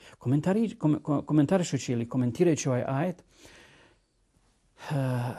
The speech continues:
poznati učenjak, s-, eh, šehid Sejid Kutb rahmetullahi alejhi kaže, što se tiče suđenja, ovaj kuranski ajet, dakle, podrazumijeva potpunu pravdu prema svim ljudima.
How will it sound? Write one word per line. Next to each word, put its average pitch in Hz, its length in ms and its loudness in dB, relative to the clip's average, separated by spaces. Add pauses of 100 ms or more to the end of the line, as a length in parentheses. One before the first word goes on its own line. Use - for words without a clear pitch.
(680)
poznati 147 400 2
učenjak, 120 560 -2 (280)
s-, - 220 -14
eh, 123 300 -6
šehid 117 460 -4 (360)
Sejid 131 280 0
Kutb - 200 -2
rahmetullahi 120 540 -2
alejhi 135 200 0
kaže, 165 460 0 (1040)
što - 100 -14
se - 100 -6
tiče 170 260 0
suđenja, 151 440 2
ovaj 147 140 4
kuranski 139 560 -2
ajet, 151 180 0
dakle, 143 280 -2 (300)
podrazumijeva 143 580 2
potpunu 175 600 -2
pravdu 165 420 -2
prema 139 220 -2
svim 139 240 2
ljudima. 117 360 -4